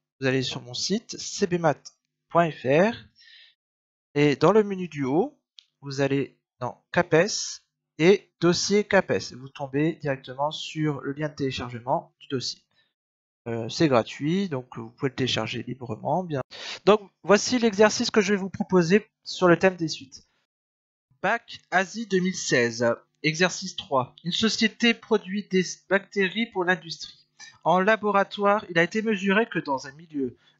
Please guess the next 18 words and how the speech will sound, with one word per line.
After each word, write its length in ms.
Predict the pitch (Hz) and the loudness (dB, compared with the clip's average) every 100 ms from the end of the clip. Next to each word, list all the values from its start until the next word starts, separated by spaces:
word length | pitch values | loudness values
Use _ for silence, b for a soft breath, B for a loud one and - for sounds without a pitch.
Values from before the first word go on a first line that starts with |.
| - | -4
nutritif 760 | 170 - 170 - 135 123 - _ - | -2 0 -4 -6 -10 -10 -16 _ -2
approprié, 720 | 247 - 180 - 117 135 208 _ _ 139 | -2 -2 -10 -10 -8 -8 -10 _ _ -2
la 120 | 190 | 0
masse 180 | 247 254 | 0 0
de 80 | |
ces 260 | 196 - 165 | -2 0 -2
bactéries 600 | 151 220 - 165 143 185 | 0 -4 -2 -6 -4 -2
mesurées 440 | 214 196 156 143 127 | 0 0 -2 -4 -4
en 100 | 117 | -6
grammes 440 | - 113 185 233 _ - | -6 -4 -4 -8 _ -4
augmente 460 | 196 143 143 180 | -4 -2 -2 -2
de 80 | 139 | -4
vingt 160 | 127 233 | -2 -2
pour 220 | 185 - | -4 -6
cent 280 | - 208 220 | -2 -2 -2
en 180 | 160 - | -4 0
un 140 | 190 | 0
jour. 380 | 175 113 - _ | 0 -6 -18 _